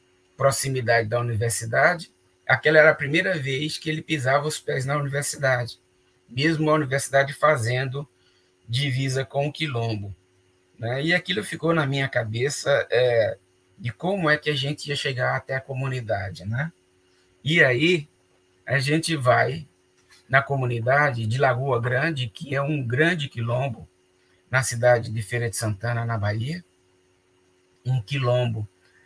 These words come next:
que tem uma história de lutas importantíssimas, né?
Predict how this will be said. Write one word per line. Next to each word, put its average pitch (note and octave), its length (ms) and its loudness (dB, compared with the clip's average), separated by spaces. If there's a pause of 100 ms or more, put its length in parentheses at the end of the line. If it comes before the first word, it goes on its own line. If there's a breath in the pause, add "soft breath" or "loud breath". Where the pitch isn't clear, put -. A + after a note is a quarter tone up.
(220 soft breath)
que B2 100 -4
tem C#3 340 -2
uma C#3+ 240 -2
história B2 800 -2 (240)
de A2 220 -2
lutas B2 640 -6 (580)
importantíssimas, D3+ 1300 -2 (680 loud breath)
né? B2 380 -2